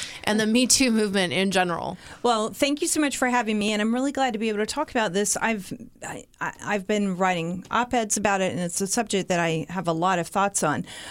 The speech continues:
Speaker 2: Um, when it comes to Al Franken, I don't see how he could not have step down with all of the allegations that are, are coming out, the photographic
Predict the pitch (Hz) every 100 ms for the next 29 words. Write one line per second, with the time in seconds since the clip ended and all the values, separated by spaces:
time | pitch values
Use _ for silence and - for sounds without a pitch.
0 | - - 220 208 233 262 254 254 320 302
1 | - 254 - 254 247 247 220 - - -
2 | 233 302 302 - 262 262 233 247 226 240
3 | - 247 202 202 214 - 151 185 156 160
4 | - _ - - - 190 - 240 247 180
5 | 170 175 165 - 208 247 220 202 190 196
6 | 185 202 - 208 196 175 170 165 - 185
7 | 185 208 190 165 180 - 170 - 214 262
8 | 277 196 196 196 185